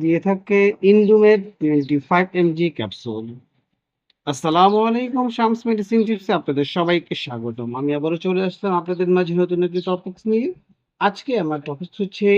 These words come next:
Indomed ক্যাপসুল। এটি আমাদের বাতের ব্যথায় খুব দ্রুত কাজ করে থাকে, তাছাড়া অন্যান্য ব্যথাও কাজ করে। সুতরাং টপিকটি শুরু করার পূর্বে আপনাদের কাছে আমার অনুরোধ, প্লিজ আমার চ্যানেলটি সাবস্ক্রাইব করুন এবং ভিডিওটি আপনার টাইমলাইন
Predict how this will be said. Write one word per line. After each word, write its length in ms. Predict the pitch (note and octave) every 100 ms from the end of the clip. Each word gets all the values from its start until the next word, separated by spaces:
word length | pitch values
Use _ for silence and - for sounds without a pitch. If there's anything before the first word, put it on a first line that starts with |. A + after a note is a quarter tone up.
| G3+ G#3
Indomed 440 | G#3 G#3 G3+ G#3 - - _
ক্যাপসুল। 420 | C3+ B2 - C#3 C3 C3 _ _ - G#3+
এটি 160 | G3 B3 E3+
আমাদের 320 | D#3 D3 D#3 C#3 B2
বাতের 320 | D3+ E3 G#3 F3
ব্যথায় 320 | C#3 B2 D3 C#3
খুব 120 | D#3 C#3
দ্রুত 200 | F#3 G3+ F#3+
কাজ 100 | G3+ -
করে 140 | G#3 G3+
থাকে, 180 | G3 G3 F#3+
তাছাড়া 300 | E3 E3+ E3 -
অন্যান্য 340 | F#3 G3+ G3+ G3+ E3
ব্যথাও 260 | D#3+ E3 D3
কাজ 120 | A2+ A#2 -
করে। 180 | B2 B2 _ _ _ _
সুতরাং 300 | - D#3 D#3+ D#3+ E3+
টপিকটি 380 | F3 G3+ - A#3+
শুরু 140 | A#3+ A#3
করার 220 | A#3+ A#3 A3
পূর্বে 220 | A#3+ A#3 B3+
আপনাদের 280 | E3 D#3 D3 D3
কাছে 160 | D3 D#3
আমার 140 | D3+ D3+ F3
অনুরোধ, 280 | F#3+ G3 F#3 _
প্লিজ 220 | G3 G3+ F#3
আমার 140 | C#3+ D3
চ্যানেলটি 300 | D3 D3 D3 D3
সাবস্ক্রাইব 360 | D3 - E3+ E3 F#3
করুন 240 | F3 F3+ F#3 _ _ -
এবং 120 | D#3 D3+
ভিডিওটি 360 | G3 G3+ A#3 A3+ E3
আপনার 220 | C#3 C#3+ C3+
টাইমলাইন 320 | F3 F#3 F#3